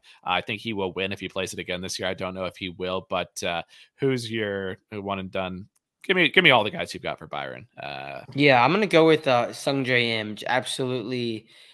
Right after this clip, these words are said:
Speaker 2: having a horrible first major, horrible second, second week after the major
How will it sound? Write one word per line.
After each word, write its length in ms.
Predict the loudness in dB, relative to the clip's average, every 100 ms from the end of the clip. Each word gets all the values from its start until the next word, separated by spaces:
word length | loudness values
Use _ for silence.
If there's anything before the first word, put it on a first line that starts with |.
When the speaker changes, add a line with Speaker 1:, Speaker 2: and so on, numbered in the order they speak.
| _
Speaker 2:
having 400 | 2 2 4 2
a 40 | 0
horrible 640 | 2 2 4 2 -2 -6
first 320 | -4 -4 -4 -2
major, 520 | -2 -2 -2 -2 -2
horrible 500 | 0 2 2 -2 -4
second, 420 | -2 -2 -2 -8 -14 _
second 340 | -6 -6 -4 -6
week 180 | -4 -4
after 220 | -6 -8
the 80 | -4
major 540 | -4 -2 -4 -4